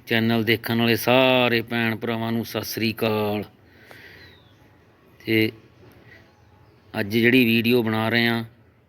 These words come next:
ਪਿੰਡ ਸਾਧਨਵਾਸ, ਜ਼ਿਲ੍ਹਾ ਫਤਿਆਬਾਦ, ਤਹਿਸੀਲ ਜਾਖਲ, ਹਰਿਆਣਾ। ਇਹ ਵੀਡੀਓ ਆਪਣੇ ਹੀ ਖੇਤ ਚੋਂ ਬਣਾ ਰਹੇ ਹਾਂ ਅੱਜ। ਆਪਾਂ ਮੂੰਗੀ ਦੀ ਬਿਜਾਈ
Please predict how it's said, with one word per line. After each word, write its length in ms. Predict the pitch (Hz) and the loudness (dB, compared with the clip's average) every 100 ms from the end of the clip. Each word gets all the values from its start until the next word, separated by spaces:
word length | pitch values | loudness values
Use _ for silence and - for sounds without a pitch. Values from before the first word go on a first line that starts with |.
| _ - | _ 0
ਪਿੰਡ 260 | 120 120 | 2 2
ਸਾਧਨਵਾਸ, 800 | 113 104 113 127 120 120 120 113 - - - - - - - - 117 | 0 0 0 2 2 2 0 -2 -16 -20 -20 -20 -20 -20 -20 -16 -8
ਜ਼ਿਲ੍ਹਾ 320 | 107 117 127 | -2 2 2
ਫਤਿਆਬਾਦ, 680 | 113 104 117 120 120 120 113 - - | -2 -2 0 2 2 0 -2 -10 -12
ਤਹਿਸੀਲ 440 | 127 - 123 123 113 | -8 0 4 4 4
ਜਾਖਲ, 440 | 110 98 - 104 101 - - - - | 0 -2 -2 -2 -4 -12 -20 -16 0
ਹਰਿਆਣਾ। 400 | 113 120 117 104 - - - _ _ _ - - - _ - - - - - - | 2 4 2 -2 -8 -20 -20 _ _ _ -20 -20 -20 _ -20 -20 -20 -20 -20 -10
ਇਹ 160 | 131 120 | 2 4
ਵੀਡੀਓ 440 | 120 117 120 123 | 4 4 4 2
ਆਪਣੇ 400 | - 113 - 123 | 2 -4 0 2
ਹੀ 60 | 123 | 2
ਖੇਤ 320 | - 113 110 | 2 0 2
ਚੋਂ 140 | 113 107 | 0 -2
ਬਣਾ 240 | 107 101 | -4 -4
ਰਹੇ 140 | 110 | -4
ਹਾਂ 80 | 107 | -4
ਅੱਜ। 160 | 95 - - - - - - - - - - - - - - 101 | -6 -12 -16 -20 -20 -20 -20 -20 -20 -20 -20 -20 -20 -20 -14 -12
ਆਪਾਂ 460 | - 117 117 110 - - - - - | 0 2 4 2 -4 -18 -20 -20 -4
ਮੂੰਗੀ 360 | 127 117 117 117 | 0 2 4 4
ਦੀ 120 | 120 | 4
ਬਿਜਾਈ 480 | 110 113 113 113 | 4 4 4 4